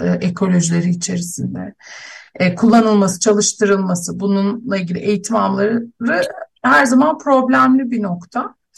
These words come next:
E, ama afet köpekleri tabii hayat kurtardığı için, burada yaşamı kurtarmak öncelikli olduğu için, e,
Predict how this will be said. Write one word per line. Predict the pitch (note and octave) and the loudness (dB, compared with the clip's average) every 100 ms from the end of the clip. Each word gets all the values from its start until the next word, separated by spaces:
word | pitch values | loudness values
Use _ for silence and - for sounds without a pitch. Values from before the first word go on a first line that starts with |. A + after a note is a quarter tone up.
| - - _ _ | -20 -20 _ _
E, | G#3 G#3 | 2 4
ama | G#3+ B3 C4+ | 6 4 6
afet | C4 D4+ - | 2 0 -2
köpekleri | C#4 A#3+ B3+ C4+ C4+ | -2 -2 -2 -4 -4
tabii | C4+ A#3+ | -2 0
hayat | A#3+ B3+ C#4 | 2 2 0
kurtardığı | - A#3+ A#3 G#3 F#3 F3 F3 | -4 -6 -4 -2 -2 -2 -4
için, | F3 - G3 | -6 -8 -8
burada | G3 G#3 G#3 A3 | -2 -2 0 0
yaşamı | G3+ G3 A3 A#3 A#3 | 0 0 2 2 2
kurtarmak | A#3 - G3 F#3 F3 F3 | 0 -4 -4 -4 -6 -4
öncelikli | G3 F#3+ G#3 A3+ - | -2 0 0 -2 -2
olduğu | A#3+ G#3 F3 F#3 | -2 0 -4 -8
için, | F3+ - D#4+ D#4+ E4 - - - _ - | -8 -8 -8 -10 -16 -20 -20 -20 _ -4
e, | G3 F#3+ F#3+ G3 | -2 -2 -2 -4